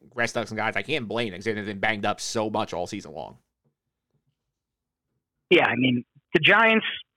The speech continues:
Speaker 2: and the Jets, you know, I'm gonna bring up your Jets here too, just always seem to have the worst injury luck of all time. I know every fan's gonna say that, and I could probably agree with that. Like, I'm being a little,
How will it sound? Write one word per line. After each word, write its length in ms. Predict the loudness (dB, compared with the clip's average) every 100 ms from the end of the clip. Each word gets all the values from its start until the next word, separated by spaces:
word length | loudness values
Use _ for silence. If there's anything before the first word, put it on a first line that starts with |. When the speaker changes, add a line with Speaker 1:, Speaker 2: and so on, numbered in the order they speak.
| _ _ _ _
Speaker 2:
and 180 | 2 4
the 60 | 4
Jets, 280 | 4 4 2 -2 -4 0
you 120 | 4
know, 100 | 6
I'm 120 | 6
gonna 140 | 4 6
bring 240 | 6 6
up 60 | 4
your 100 | 4
Jets 260 | 6 4 4
here 160 | 4 6 8
too, 240 | 8 6 0 _ _ _ -2 0
just 80 | 0 -8 _
always 300 | 6 8 8 6 4
seem 140 | 6
to 80 | 6
have 280 | 6 4 4 4
the 120 | 6
worst 260 | 6 6 4 2
injury 380 | 4 6 8
luck 220 | 10 8 6
of 120 | 4 6
all 160 | 6
time. 340 | 6 6 6 2 _ -20 0 4
I 80 |
know 140 | 6 6
every 220 | 6 6 4
fan's 140 | 4
gonna 180 | 4 4 8
say 120 | 8
that, 120 | 8
and 80 | 6
I 80 | 4
could 160 | 4
probably 380 | 6 4 6 6
agree 300 | 6 4 6
with 100 | 6 6
that. 200 | 6 6
Like, 140 | 6
I'm 140 | 4 6
being 240 | 4 6
a 60 | 6
little, 240 | 6 4